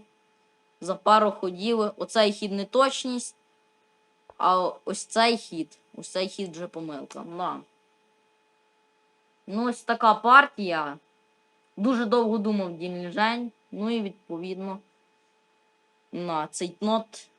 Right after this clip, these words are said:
цейтнот його добив. На. Ну, ось так. Ну що ж, завтра буде знову партія. В них вже тенденція така, що одну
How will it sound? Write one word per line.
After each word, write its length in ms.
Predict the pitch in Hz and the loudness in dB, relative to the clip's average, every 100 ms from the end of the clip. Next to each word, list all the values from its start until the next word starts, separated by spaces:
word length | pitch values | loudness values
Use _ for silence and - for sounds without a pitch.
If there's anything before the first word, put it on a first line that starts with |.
| _ _ | _ _
цейтнот 920 | - 165 - 185 214 233 - - - _ _ | -12 -10 -8 -4 -2 -4 -6 -20 -20 _ _
його 460 | 165 165 170 185 196 | -10 -8 -2 -2 -2
добив. 520 | 175 170 160 139 117 _ _ _ _ _ _ _ _ _ _ | -4 -8 -6 -8 -10 _ _ _ _ _ _ _ _ _ _
На. 440 | - 175 180 160 123 104 _ _ _ _ _ | -14 -8 -6 -6 -8 -14 _ _ _ _ _
Ну, 340 | - 214 240 247 | -4 0 0 -2
ось 160 | - | -4
так. 360 | - 185 147 - _ _ _ _ _ - | 0 2 0 -6 _ _ _ _ _ -4
Ну 300 | 214 247 247 | 0 2 2
що 360 | - - 190 | -2 0 2
ж, 200 | 226 - - _ _ _ _ _ _ _ - | 0 -6 -18 _ _ _ _ _ _ _ -6
завтра 460 | 220 220 220 220 | 2 4 4 0
буде 360 | 202 214 196 196 | 0 -2 0 -2
знову 400 | 170 190 202 196 | -2 2 2 2
партія. 680 | 220 254 277 - 254 247 240 - _ - 233 | 8 10 10 4 -2 0 -2 -6 _ -18 -2
В 40 | |
них 160 | 214 233 | 2 2
вже 140 | 220 | 2
тенденція 760 | 226 233 226 226 220 185 - 180 | 0 0 6 6 6 2 -2 -2
така, 300 | 180 175 180 | -2 -2 -2
що 200 | - 190 | -2 -2
одну 260 | 190 220 | 0 0